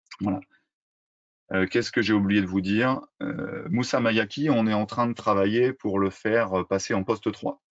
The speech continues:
Voilà. Parce que, euh, parce qu'avec ses deux mètres, euh, deux mètres zéro trois, il est intéressant qu'il soit poste trois, et puis c'est un projet d'avenir.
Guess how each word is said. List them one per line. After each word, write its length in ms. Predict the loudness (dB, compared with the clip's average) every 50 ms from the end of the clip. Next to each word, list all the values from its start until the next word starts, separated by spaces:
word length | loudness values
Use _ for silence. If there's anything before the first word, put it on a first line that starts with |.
| _ _ -16
Voilà. 160 | -14 -14 -14 -16 _ _ -20 -18 -18 -18 _ _ _ _ _ _ _ _ -6
Parce 220 | -6 -6 -6 -6
que, 120 | -6 -2
euh, 720 | 0 2 2 2 2 2 0 -2 -4 -8 -10 -12 -12 -12 -14 -14
parce 220 | -16 -16 -16 -14 -12
qu'avec 320 | -8 -8 -8 -8 -8 -12
ses 160 | -12 -12 -10
deux 180 | -6 -2 -2 0
mètres, 420 | 2 0 0 -2 -4 -10 -10 -4
euh, 280 | -2 -2 -2 -2 -4 -8 -10 -16 -20 _ _ _ _ _ _ _ _ -8
deux 180 | -2 0 2 2
mètres 220 | 2 0 0 -2
zéro 260 | 0 0 0 0 -2
trois, 320 | -4 -2 0 2 2 2 2
il 100 | 2 0
est 40 |
intéressant 520 | 0 0 0 -2 -2 -2 -2 -2 -2 -2 -2
qu'il 160 | -4 -6 -12
soit 220 | -6 -4 -4 -2
poste 280 | -2 -2 -4 -4 -4 -6
trois, 380 | -6 -4 -2 0 0 2 2 2
et 60 | 0
puis 180 | -2 -6 -8 -8
c'est 160 | -4 -4 -4
un 140 | -4 -4 -6
projet 380 | -8 -6 -6 -4 -2 -2 0
d'avenir. 440 | 0 -2 -2 -2 -2 -2 -2 -2 -4